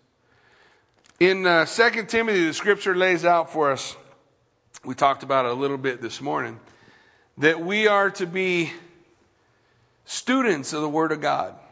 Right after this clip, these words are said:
"Study to show yourself approved," right? A workman of God,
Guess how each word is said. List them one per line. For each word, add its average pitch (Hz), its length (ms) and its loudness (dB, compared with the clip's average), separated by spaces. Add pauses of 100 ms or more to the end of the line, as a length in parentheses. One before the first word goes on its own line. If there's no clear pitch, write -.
(680)
"Study 240 360 4
to 220 80 -6
show 214 220 2
yourself 202 440 0
approved," 147 500 -2
right? 170 260 0 (560)
A 127 80 -8
workman 180 420 0
of 220 120 -6
God, 117 420 0